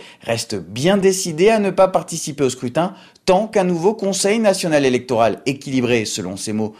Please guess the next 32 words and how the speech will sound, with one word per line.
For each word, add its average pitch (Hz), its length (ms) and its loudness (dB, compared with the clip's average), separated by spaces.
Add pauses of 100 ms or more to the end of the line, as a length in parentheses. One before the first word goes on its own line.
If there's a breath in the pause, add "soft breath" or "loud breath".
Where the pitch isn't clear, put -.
(140 loud breath)
ne 95 100 -14
sera 95 380 -8
pas 92 120 -4
désigné. 139 600 0 (260 loud breath)
Ce - 160 0
jeudi, 123 460 -2
elle 101 120 -4
a 98 60 -2
martelé 110 420 -4
qu'elle 117 140 -4
n'avait 104 220 -6
signé 113 460 -4
aucun 160 340 2
accord 180 460 2 (260 loud breath)
et 139 100 -4
qu'elle 123 200 0
n'avait 104 260 -2
pas 175 260 4
de 208 100 0
candidat 165 460 2
à 123 40 6
la 117 100 4
présidentielle, 113 800 -4
faute - 340 -8
de 90 120 -16
conditions 113 520 -6
électorales 139 540 -2
réunies. 127 420 -2 (300 loud breath)
Une 120 140 -2
mise 113 180 -2
au 104 60 -6
point 87 280 -12